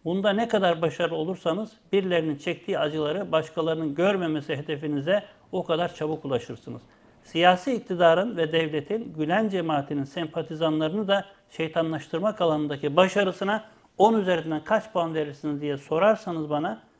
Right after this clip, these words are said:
cevabım on olur. Gazeteci Mustafa Ünal'ın savunmasında cümle vardı.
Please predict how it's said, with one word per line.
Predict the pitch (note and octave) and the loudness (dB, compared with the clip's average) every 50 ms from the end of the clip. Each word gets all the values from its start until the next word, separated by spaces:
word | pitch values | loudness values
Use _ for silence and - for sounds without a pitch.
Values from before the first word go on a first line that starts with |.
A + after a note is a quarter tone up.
| _ _ | _ _
cevabım | - F3 E3+ D#3 D#3 D3+ F3+ G#3 G3 E3+ | 0 2 4 4 4 2 0 -4 -8 -6
on | D#3 C#3+ C#3 | -4 -4 -4
olur. | B2 G#2+ G#2+ - - _ _ _ _ _ _ _ _ _ _ _ _ _ _ _ _ _ _ _ _ _ _ _ _ _ _ _ _ _ _ _ _ _ _ _ _ - | -4 -6 -12 -16 -20 _ _ _ _ _ _ _ _ _ _ _ _ _ _ _ _ _ _ _ _ _ _ _ _ _ _ _ _ _ _ _ _ _ _ _ _ -2
Gazeteci | D3+ D#3+ F3+ F3 - F#3+ F#3 | 0 0 0 -2 -2 -4 -4
Mustafa | F3+ E3+ - - F#3 E3+ F3 F3+ | -4 -6 -4 -4 -4 -4 -2 -4
Ünal'ın | F3 F3+ F3+ F3 F3+ | -2 -2 -2 -2 -4
savunmasında | E3+ - - D#3 E3 E3 E3 E3 D#3+ - - F3 E3+ D#3+ E3+ E3+ E3 - E3+ | -6 0 2 2 2 2 0 -4 -6 -6 -6 -6 0 2 2 2 2 0 -10
cümle | - D#3 D#3 D#3 D#3+ F3 E3+ | -6 -4 -2 0 2 2 4
vardı. | D#3+ C#3 B2 A#2 A#2 | 4 4 2 0 -6